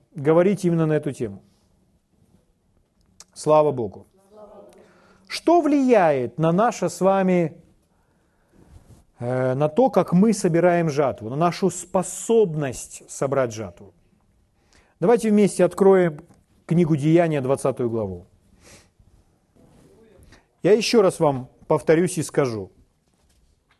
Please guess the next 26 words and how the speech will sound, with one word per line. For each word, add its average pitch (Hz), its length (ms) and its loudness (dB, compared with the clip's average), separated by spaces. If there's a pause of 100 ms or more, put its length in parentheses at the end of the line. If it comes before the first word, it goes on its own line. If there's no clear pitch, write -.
(160)
Бог 208 360 2
может 170 360 0
всё. 92 320 -16 (3000)
И 151 440 0
когда 175 320 0
мы 226 240 0
с - 120 -10
вами 120 480 -4 (340)
ожидаем, 170 600 0
что 156 140 -6
Господь 156 580 -2 (220)
совершит 170 640 0
или 139 140 -2
сделает 143 400 0
что-то 147 240 -2
в 131 60 -6
нашей 135 300 -2
жизни, 151 420 -6
как, - 180 -12
например, 131 480 -2
я 127 100 2
уже 123 160 -2
говорил, 127 300 -2
даст 165 260 -2
нам 139 140 -4
друзей, 101 540 -12